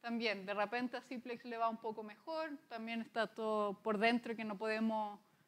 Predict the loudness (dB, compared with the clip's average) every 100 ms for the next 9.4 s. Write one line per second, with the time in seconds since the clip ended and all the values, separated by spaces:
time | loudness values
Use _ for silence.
0 | _ 4 6 6 6 2 0 -4 -6 -8
1 | -12 -16 -16 -18 -20 _ _ _ _ _
2 | _ 4 4 4 2 2 2 0 2 2
3 | 2 4 4 2 -2 -2 -2 -4 -4 -6
4 | -8 -6 -8 -8 -6 -2 -2 -4 -8 -10
5 | -10 -10 -8 -6 -8 -8 -8 -8 -6 -2
6 | -2 -2 -6 -6 -6 -6 -6 2 4 4
7 | 2 -2 -2 -2 0 2 0 -2 -6 -6
8 | -6 -2 2 4 4 4 0 -4 -4 -6
9 | -12 -14 -16 -16